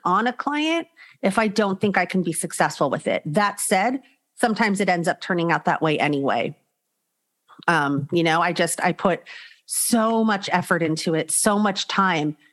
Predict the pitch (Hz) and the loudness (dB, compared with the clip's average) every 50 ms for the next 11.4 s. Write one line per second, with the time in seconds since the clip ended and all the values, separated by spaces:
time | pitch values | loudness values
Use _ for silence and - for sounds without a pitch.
0 | _ _ _ 196 180 180 - 214 202 196 185 190 175 175 160 185 170 170 165 165 | _ _ _ -2 -2 0 0 2 2 2 2 2 0 0 0 2 2 2 2 2
1 | 165 165 - - - - - - - - - - _ _ _ - 175 - - - | 0 0 0 0 0 0 2 2 0 0 -2 -6 _ _ _ -4 -4 -2 0 0
2 | 202 - - - _ - 196 190 160 165 170 170 - 170 170 170 - - 156 143 | -2 -2 -4 -8 _ 0 0 2 2 2 0 0 2 0 0 0 0 0 0 0
3 | 147 147 - 160 - - - 175 175 175 180 180 175 175 170 165 165 - 185 170 | 0 0 0 -2 -2 0 0 0 2 2 2 2 2 0 0 -2 -2 -4 -4 -4
4 | - - 165 147 - 156 147 139 143 139 139 123 - - 95 117 - - - - | -2 -2 -2 -2 -2 -2 -2 0 0 0 0 0 -2 -4 -6 -10 -10 -12 -18 -20
5 | - - _ _ _ - - 185 196 190 190 190 - - 196 180 180 170 160 151 | -20 -20 _ _ _ -2 0 2 2 2 0 0 0 0 2 2 2 2 0 -2
6 | - _ _ _ _ _ - - - 196 175 156 175 156 143 127 - _ _ _ | -6 _ _ _ _ _ -4 0 2 2 2 2 0 0 0 -2 -6 _ _ _
7 | _ - - 156 - - - - 147 135 127 117 - 113 123 - - 160 151 139 | _ -2 0 0 0 -2 -2 -2 0 0 0 0 -2 -4 -4 -2 -2 0 0 0
8 | 139 - - 185 160 151 151 147 143 143 139 - - 156 131 117 117 139 - - | 0 0 2 2 2 2 2 2 0 0 -2 -2 -2 -2 -2 -2 -2 -4 -2 -2
9 | 156 160 151 - - - 165 160 156 143 147 - - - - 92 123 143 - 175 | -2 -2 -2 -2 -2 0 0 2 0 0 -2 -4 -6 -8 -8 -8 -6 -2 0 0
10 | 175 170 175 - 170 165 180 175 - - 175 175 175 175 165 156 143 - - 165 | 0 0 0 -2 -2 -2 -2 0 0 0 0 2 0 0 0 0 -2 -2 0 0
11 | 147 - - 156 147 147 139 - | -2 0 -2 -2 -2 -2 -2 -4